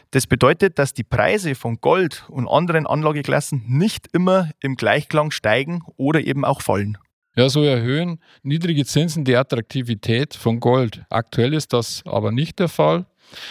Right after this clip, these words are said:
Speaker 2: Das liegt an einer zusätzlichen Ge-, Goldnachfrage durch die Notenbanken mancher Schwellenländer. Während Aktien bei starkem Gewinnanstieg im Kurs mit hoher Wahrscheinlichkeit zulegen,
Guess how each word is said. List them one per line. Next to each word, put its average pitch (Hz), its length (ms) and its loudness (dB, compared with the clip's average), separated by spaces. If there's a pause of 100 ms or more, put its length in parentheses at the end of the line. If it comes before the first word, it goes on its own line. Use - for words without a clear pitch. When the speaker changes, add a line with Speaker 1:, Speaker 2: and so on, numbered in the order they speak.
(160)
Speaker 2:
Das - 180 0
liegt 143 320 0
an 120 320 0
einer 113 320 0
zusätzlichen 127 600 -2
Ge-, 110 280 0
Goldnachfrage 120 800 0
durch 110 180 -2
die - 100 -8
Notenbanken 123 840 -2 (200)
mancher 101 380 0
Schwellenländer. 110 640 0 (680)
Während 156 300 4 (180)
Aktien 165 480 0
bei 113 160 2
starkem 160 500 -2
Gewinnanstieg 151 1040 -4
im 117 200 -2
Kurs 180 400 2
mit 127 220 -4
hoher 160 220 2
Wahrscheinlichkeit 127 760 -2
zulegen, 139 580 0